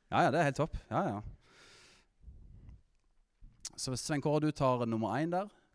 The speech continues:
kapittel ni, vers en til to. Du tar kapittel nitten, vers ni. Hva tar du? Tjuefire fjorten, den første delen av vers fjorten. Kan du ta tjueto fire,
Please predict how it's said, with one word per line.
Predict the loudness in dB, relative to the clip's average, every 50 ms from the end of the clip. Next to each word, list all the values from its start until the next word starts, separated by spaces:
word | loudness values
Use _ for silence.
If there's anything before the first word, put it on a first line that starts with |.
| _ -14
kapittel | -12 -10 -10 -8 -6 -4 -2
ni, | 0 0 0 2
vers | 0 0 -2 -2 -6
en | -6 -6 -8 -8
til | -8 -8
to. | -4 -4 -4 -4 -4 -8 _ _ _ _ _ _ _ -20 -20 -20 -20 -20 -20 -20 -20 -20 -18 -20 -20 -20 -20 -20 _ _ _ _ _ -20
Du | -20 -14
tar | -10 -10 -10
kapittel | -10 -10 -8 -8 -8 -4 -4 -2
nitten, | 0 0 0 0 -2 -6 -2
vers | -2 -2 -4 -4 -4 -2
ni. | -2 -2 -2 -4 -8 -14 -16 -18 -16 -16 -18 -18 -20 -20 _ _ _ _ _ _ _ _ _ _ _ _ _ _ -12
Hva | -6 -4 -2 0
tar | 0 0 0
du? | 0 -2 -4 -8 -16 -20 -20 -20 -20 _ _ _ _ _ _ _ _ _ _ _ _ _ _ _ _ _ _ _ _ _ _ _ -20
Tjuefire | -18 -16 -10 -4 -2 -2 -2 -2 -2 0 0 2 2 2 2 0 0
fjorten, | 2 0 -2 -2 -4 -8 -4 0
den | 0 0 0 0
første | -2 -4 -4 -2 0 2
delen | 2 2 2 0 -2
av | -2 -4 -6 -8 -4 -2
vers | -2 -2 -2 -4 -6
fjorten. | -4 -4 -4 -4 -6 -8 -8 -8 -10 _ _ _ _ _ _ _ _ _ _ _ _ _ _ _ _ _ _ -20 -20 _ -10 -6
Kan | -4 -4
du | -4
ta | -4 -2 0 2 2 2 2 2 2 0 -2
tjueto | -6 -10 -4 -2 -2 -2 0 0 -2 -2
fire, | -2 -2 0 0 0 0 -2 -4